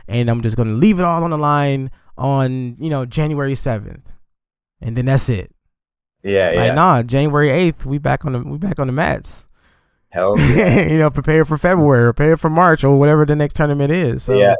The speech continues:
Speaker 2: yeah, yeah.
Speaker 1: <clears throat>
Speaker 2: Do you, you have, like, a,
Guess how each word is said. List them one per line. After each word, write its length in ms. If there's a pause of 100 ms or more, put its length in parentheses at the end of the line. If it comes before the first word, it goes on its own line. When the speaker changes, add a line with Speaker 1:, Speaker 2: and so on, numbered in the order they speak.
Speaker 2:
yeah, 160
yeah. 240 (1120)
Speaker 1:
<clears throat> 0
Speaker 2:
Do 680
you, 140 (380)
you 100
have, 160
like, 200
a, 480